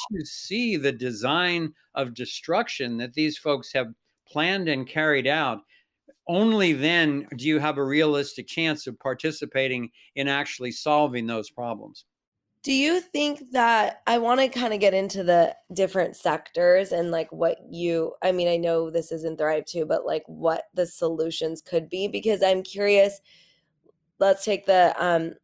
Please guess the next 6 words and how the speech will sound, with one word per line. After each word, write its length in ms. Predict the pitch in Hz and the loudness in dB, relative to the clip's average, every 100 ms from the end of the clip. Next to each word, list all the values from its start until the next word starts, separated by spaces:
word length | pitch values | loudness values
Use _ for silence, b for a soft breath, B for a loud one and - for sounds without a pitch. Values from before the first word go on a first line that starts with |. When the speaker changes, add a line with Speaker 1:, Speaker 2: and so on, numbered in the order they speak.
| - | -14
Speaker 1:
financial 560 | 175 180 175 165 170 165 | -2 2 4 2 0 -2
sector, 760 | 170 165 - 170 165 160 156 - - | 0 -2 -2 0 2 2 0 -2 -16
eh, 60 | - _ - 151 | -20 _ -20 -10
because 320 | 180 175 175 | -6 -4 0
I 120 | 165 | 0
think, 360 | 170 175 165 | 0 -4 -4